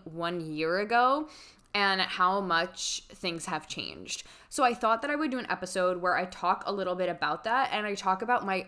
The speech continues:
own journey with, uh, money, with manifestation, with letting go. <laughs> That's really the juice of it.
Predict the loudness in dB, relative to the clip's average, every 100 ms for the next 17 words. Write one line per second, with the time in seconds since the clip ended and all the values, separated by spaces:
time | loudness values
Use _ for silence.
0 | 0 2 2 2 2 0 0 -2 -2 -6
1 | -8 -10 -16 -20 -6 2 2 4 2 -2
2 | -10 -4 2 4 2 0 4 4 6 0
3 | 0 0 -2 -4 -2 0 0 -2 -4 -2
4 | -2 -4 -8 -8 -4 -2 -2 -2 -4 -4
5 | -6 -8 -14 -20 -20 -14 0 4 4 4
6 | 0 -12 -18 -18 _ -8 0 2 4 2
7 | 0 0 8 10 12 12 10 12 10 12
8 | 12 12 10 12 12 12 6 2 2 0
9 | 0 0 0 0 -2